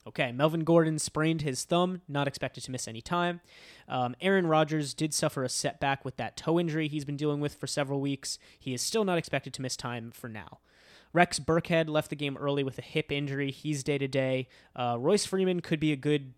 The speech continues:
desperation plug-and-play if, if Burkhead does miss time. Uh, Mike Williams questionable for week fifteen with a heel injury. Jared Cook questionable with a quad injury. And Austin Eckler for the Chargers,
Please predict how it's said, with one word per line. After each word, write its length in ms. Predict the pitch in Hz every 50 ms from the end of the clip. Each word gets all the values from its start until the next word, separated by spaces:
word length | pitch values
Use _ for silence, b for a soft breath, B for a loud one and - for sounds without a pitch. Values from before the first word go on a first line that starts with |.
| _ _
desperation 640 | 156 147 139 - - 151 143 143 139 - 143 131
plug-and-play 640 | - - 135 131 127 123 - - 127 120 120 117 120 123 120
if, 220 | - 123 - - -
if 160 | - 120 -
Burkhead 340 | - 123 123 - 120 110 110
does 180 | 117 113 110 -
miss 160 | 113 110 -
time. 240 | - 110 101 113 - _ _ B B B B B B B B B B B B -
Uh, 280 | 135 131 127 123 123 127
Mike 240 | 143 165 170 165 160
Williams 500 | 165 180 196 196 185 170 156 147 - -
questionable 440 | - 165 151 - - 156 151 143
for 100 | - -
week 180 | 139 143 143 -
fifteen 460 | - - 135 - - - 147 143 135
with 140 | 131 123 -
a 40 | 120
heel 440 | - - - - 185 180 175 170 -
injury. 580 | - 143 135 127 127 120 107 107 107 113 - b b b b b
Jared 400 | - - 143 139 139 135 135 -
Cook 320 | - - 208 226 - -
questionable 540 | _ - 160 156 - - 160 151 147 147 139
with 100 | 139 -
a 60 | 131
quad 400 | - - - - 180 175 175 156
injury. 420 | 139 127 127 - 117 110 - - - b b b b b b
And 80 | 139 143
Austin 340 | 156 160 147 - - 147 -
Eckler 280 | - 220 - - 196 180
for 100 | - 180
the 60 | 180
Chargers, 600 | - - 170 160 156 151 160 160 156 - - -